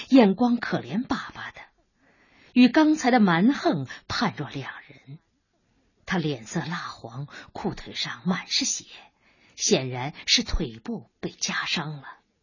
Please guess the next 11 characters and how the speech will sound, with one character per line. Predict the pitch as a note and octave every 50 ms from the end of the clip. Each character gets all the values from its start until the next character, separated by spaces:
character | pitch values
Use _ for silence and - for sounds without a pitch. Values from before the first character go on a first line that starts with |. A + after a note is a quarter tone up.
| _ _ _ _ _ _ _ _ _ _ _ _ _ _ _ _ _ _ _ _ _ _ _ _ _ _ -
周 | - G3 F3
围 | E3 D#3 D3+ D3 C#3+
的 | D3+
人 | B2+ B2 A#2+ A#2+ C3 D3
还 | D3 - - - D3 E3
是 | - A3 G#3
在 | - C3+ - -
围 | B2+ B2+ B2 C3+ C3+ -
观 | - E3 D3+ C#3+ C#3 C#3 C3
惊 | - - G3 G3+ G3 G3+
叹， | - - - - - - -